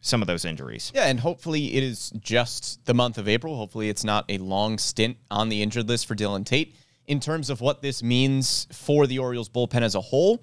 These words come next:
Speaker 2: like I said, I think Michael Givens probably fills that Dylan Tate role a little bit to start the season. Maybe Brian Baker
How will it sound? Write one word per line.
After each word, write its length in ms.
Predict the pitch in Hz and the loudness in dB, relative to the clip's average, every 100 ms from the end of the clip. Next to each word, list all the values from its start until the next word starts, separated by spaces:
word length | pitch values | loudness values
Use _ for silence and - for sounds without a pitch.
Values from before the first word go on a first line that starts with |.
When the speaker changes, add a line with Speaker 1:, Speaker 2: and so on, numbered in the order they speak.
| - - _ _ | -6 -20 _ _
Speaker 2:
like 120 | - 131 | 0 0
I 60 | |
said, 180 | 120 117 | 0 0
I 60 | 104 | -2
think 160 | 131 | -4
Michael 280 | 131 135 127 | -4 -4 -4
Givens 360 | 113 113 123 117 | -4 -4 -4 -4
probably 460 | 123 113 110 107 | 0 0 -2 -8
fills 640 | 101 - 117 117 117 110 - - _ _ | -10 0 2 4 4 0 -2 -8 _ _
that 300 | 117 117 117 | 0 0 -2
Dylan 360 | 113 113 120 110 | -4 -4 -4 -6
Tate 300 | 123 120 - 95 | -4 -6 -6 -12
role 440 | 101 107 117 139 143 _ | -6 -4 -2 -4 -8 _
a 80 | 127 | 0
little 260 | 127 131 131 | 2 0 2
bit 320 | 135 143 - | 2 0 -2
to 80 | 123 | -6
start 260 | - 127 | -2 -2
the 80 | - | -2
season. 420 | - 139 135 165 - - _ | -6 -4 -4 -6 -8 -18 _
Maybe 220 | 123 127 113 | 0 0 0
Brian 360 | 110 107 101 | -2 -2 -2
Baker 460 | 98 120 143 143 | -2 0 0 -4